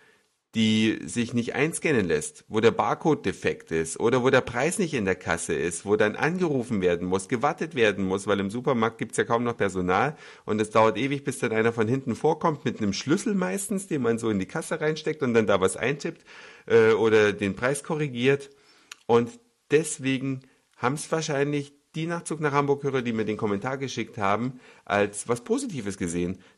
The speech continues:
dass man sich auch selbst abkassieren kann. Ich bin mal gespannt, wie es funktioniert, wie es technisch realisiert ist, weil rein theoretisch kann man da ja auch super bescheißen,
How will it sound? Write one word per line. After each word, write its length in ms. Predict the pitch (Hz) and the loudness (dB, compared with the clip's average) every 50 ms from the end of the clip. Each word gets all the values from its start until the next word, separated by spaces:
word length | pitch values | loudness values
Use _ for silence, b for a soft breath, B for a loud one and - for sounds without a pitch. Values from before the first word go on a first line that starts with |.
| _ | _
dass 220 | - 123 123 123 - | 0 0 0 2 0
man 300 | 123 120 123 123 123 - - | 0 0 0 0 -2 -8 -14
sich 320 | - - - 123 117 - 85 | -14 -6 -4 -4 -2 0 0
auch 220 | 87 104 - - - _ | 0 0 0 -4 -10 _
selbst 420 | - 92 98 113 120 113 - - - | -2 2 2 2 2 2 -2 -4 -4
abkassieren 640 | 92 - - - 101 85 - - 92 82 85 85 | -4 -4 -4 -4 -4 -4 -4 -2 -2 -2 -2 -2
kann. 300 | 82 - 85 78 69 - - _ _ _ | -2 -2 -2 -2 -2 -4 -10 _ _ _
Ich 160 | - 139 151 | -10 -4 -2
bin 100 | - 196 | 0 0
mal 100 | 190 185 | 0 0
gespannt, 420 | 165 165 151 - 170 170 185 226 b b b b b b b - | -2 -4 -4 -4 -4 -4 -4 -6 b b b b b b b -8
wie 160 | 117 123 175 | -4 -4 -2
es 120 | 202 196 | -4 -4
funktioniert, 560 | - - 196 180 - - 170 156 165 165 165 160 | -4 -4 -4 -4 -4 -2 -2 0 -2 -2 -2 -4
wie 40 | |
es 100 | 139 - | -6 -4
technisch 380 | - 202 202 202 - 202 180 - | -4 -4 -4 -2 -2 -2 -2 0
realisiert 520 | 127 107 98 98 101 101 98 110 110 110 | 2 4 4 4 2 2 2 2 2 2
ist, 180 | 139 143 139 - | 2 0 0 2
weil 180 | - 104 101 98 | 2 2 4 4
rein 220 | 95 110 123 131 | 2 0 0 -2
theoretisch 460 | - 113 95 101 117 - - 135 - | -4 -4 -4 -4 -4 -4 -6 -6 -4
kann 160 | - 123 113 | -2 0 2
man 160 | 113 117 113 107 | 2 4 4 4
da 80 | 101 | 2
ja 140 | 95 95 87 | 2 2 2
auch 100 | 92 95 | 0 0
super 260 | - - 135 - 156 | -2 -6 -6 -4 -4
bescheißen, 720 | 139 - - - 117 113 127 143 139 - 110 101 117 123 | -4 -4 -4 -4 -2 -2 -2 -2 -2 -4 -4 -4 -4 -6